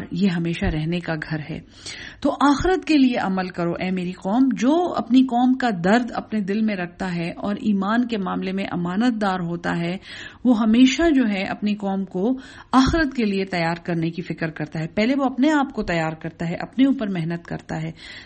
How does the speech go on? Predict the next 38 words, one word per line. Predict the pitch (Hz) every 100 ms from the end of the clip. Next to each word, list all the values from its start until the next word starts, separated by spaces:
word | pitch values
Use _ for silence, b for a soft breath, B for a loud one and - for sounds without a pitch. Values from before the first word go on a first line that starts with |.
| -
تعلیم | 185 190 247 262 208
حاصل | 175 180
کرتا | 170 160 - 165
ہے، | 160
تاریخ | 160 180 180 254 262
سیکھتا | - 180 - 170 151
ہے، | 156
دوسری | 185 190 254 254
اقوام | - - 202 233 254
کے | 254
احوال | - 165 165 202 262
سیکھتا | 254 214 - - 165
ہے | 165 - B B B B -
اور | 202
اپنے | 208 214 214
ایمان | 220 208 208 262 277
کو | 226 220 339 B B B
مضبوط | 175 180 156 233 339
کرتا | 302 196 175 170
ہے، | 160
اور | - 190
اس | 185
کے | 196
بعد | 175 214 285
وہ | 285
اپنی | 262 220
قوم | 202 202 196
کو | 196
دعوت | 175 170 175 170
دے | 165
رہا | 165 156
ہے | 160 202
کہ | 214
میری | 170 180 202
بات | 175 175
مانو، | 180 165 175 226 262
میں | 190
تمہیں | 196 175 175